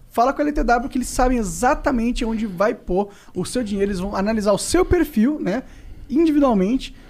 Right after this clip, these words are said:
Então vai lá no site deles, cadastra lá, faz a ficha de, do, de preenchimento lá que eles têm pra saber exatamente sua, sua situação financeira e começa a investir e melhorar de vida imediatamente.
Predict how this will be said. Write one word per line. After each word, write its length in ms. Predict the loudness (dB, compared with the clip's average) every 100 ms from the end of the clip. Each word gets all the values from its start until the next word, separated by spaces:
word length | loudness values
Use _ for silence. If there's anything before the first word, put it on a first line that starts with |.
| -6
Então 160 | -2 2
vai 100 | 4
lá 200 | 4 4
no 80 | 2
site 260 | -2 -2
deles, 260 | -2 -2 -4
cadastra 560 | -2 0 2 2 2
lá, 140 | 2 2
faz 220 | 2 -2
a 60 | -2
ficha 360 | -4 -4 -4
de, 320 | -2 0 -2 -4 -18 -20 -20 -18 -6
do, 680 | 2 4 4 4 2 0 -4 -8 -8
de 120 | -6
preenchimento 600 | 0 0 0 0 0 0
lá 100 | -4
que 60 | -2
eles 120 | -6
têm 180 | -4 -2
pra 220 | 0 -2
saber 320 | -2 0 2
exatamente 520 | 2 0 -2 -4 -4
sua, 180 | -6 -8 -10 -20 -20
sua 140 | -10 -8
situação 320 | -6 -8 -6
financeira 560 | -6 -4 -2 0 0 -2 -16 -8
e 80 | -2
começa 420 | 0 2 0 2
a 40 |
investir 280 | 2 2 2
e 40 |
melhorar 260 | 2 2 2
de 100 | 0
vida 240 | 0 -2 0
imediatamente. 680 | 0 0 -2 -4 -8 -10